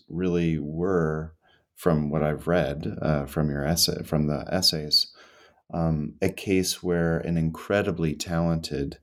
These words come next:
man, a genius, uh, I would go so far as to say, really, um, came to face finitude, uncertainty, with a type of really admi-, uh, admirable,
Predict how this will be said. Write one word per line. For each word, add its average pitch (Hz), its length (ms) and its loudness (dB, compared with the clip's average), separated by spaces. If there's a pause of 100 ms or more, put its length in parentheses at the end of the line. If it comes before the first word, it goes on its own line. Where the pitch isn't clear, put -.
(240)
man, 78 520 -2 (380)
a - 60 -2
genius, 85 720 0 (580)
uh, - 60 -2
I 65 260 2
would 69 160 -2
go 73 140 0
so - 180 0
far 67 240 0
as 69 140 -4
to - 60 0
say, 65 440 0
really, 90 800 0 (1000)
um, 76 640 0 (320)
came 95 420 0
to 85 140 -6
face 82 600 0
finitude, 82 960 0
uncertainty, 73 1080 -2 (720)
with 87 140 2
a 78 80 2
type 80 320 0
of - 540 -4
really 92 380 0
admi-, 76 540 0
uh, 78 220 0
admirable, 78 800 -2